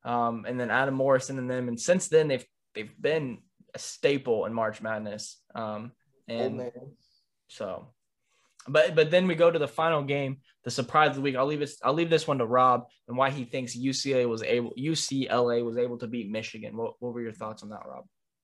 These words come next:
Speaker 2: <sighs> I mean, it, ga-, it came down to the last seconds, and honestly, all, all I can say is Michigan sold it, bro. Juwan Howard drew up two great plays,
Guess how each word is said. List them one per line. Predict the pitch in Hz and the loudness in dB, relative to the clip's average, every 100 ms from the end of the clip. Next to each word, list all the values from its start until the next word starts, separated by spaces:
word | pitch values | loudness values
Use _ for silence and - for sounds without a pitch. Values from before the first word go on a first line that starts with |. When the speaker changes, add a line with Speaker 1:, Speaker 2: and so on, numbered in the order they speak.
| _ _ _ _ _ _ _ _ _ _ _ _ _ | _ _ _ _ _ _ _ _ _ _ _ _ _
Speaker 2:
<sighs> | - - - - _ _ _ _ _ _ 101 - | -10 -10 -16 -18 _ _ _ _ _ _ -10 -6
I | |
mean, | 156 147 139 | -6 -4 -4
it, | 135 | -2
ga-, | 170 160 | -2 -4
it | |
came | - 233 202 | -4 -2 2
down | 190 175 | 4 4
to | |
the | 151 | 2
last | 147 147 160 | 4 4 4
seconds, | 156 139 117 | 0 0 -4
and | 123 | 0
honestly, | 151 190 180 156 | 2 2 0 0
all, | 143 - _ | -2 -4 _
all | 151 156 | -2 0
I | |
can | 147 143 | -2 -4
say | 156 170 | -2 -2
is | 127 | -2
Michigan | 123 143 170 170 165 | -4 -4 -2 -4 -4
sold | - 170 208 | 0 2 2
it, | 135 120 | -2 0
bro. | 120 151 156 _ _ _ - | 0 -2 -6 _ _ _ -12
Juwan | 139 147 190 175 | -2 2 4 2
Howard | 170 208 208 165 | -2 -2 0 -2
drew | 151 160 | 0 0
up | 165 | 0
two | - 180 | -2 -6
great | 156 143 165 165 | -4 2 4 4
plays, | 165 156 165 165 175 | 4 6 6 4 -2